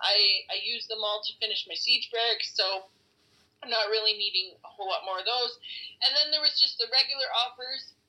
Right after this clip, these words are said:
Uh, I've got my Town Hall thirteen pack, and then the five times value was the New Year special of the Gold Rune, Elixir Rune, Book of Heroes, and Builder Potion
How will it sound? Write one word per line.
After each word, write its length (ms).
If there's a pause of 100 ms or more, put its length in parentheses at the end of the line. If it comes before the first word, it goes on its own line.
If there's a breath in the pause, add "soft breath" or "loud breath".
(200)
Uh, 560
I've 160
got 160
my 80
Town 240
Hall 240
thirteen 320
pack, 400
and 160
then 80
the 160
five 320
times 480 (240)
value 560 (400)
was 240
the 80
New 240
Year 80
special 480 (160)
of 160
the 80
Gold 320
Rune, 320
Elixir 400
Rune, 320
Book 160
of 80
Heroes, 480
and 160
Builder 320
Potion 400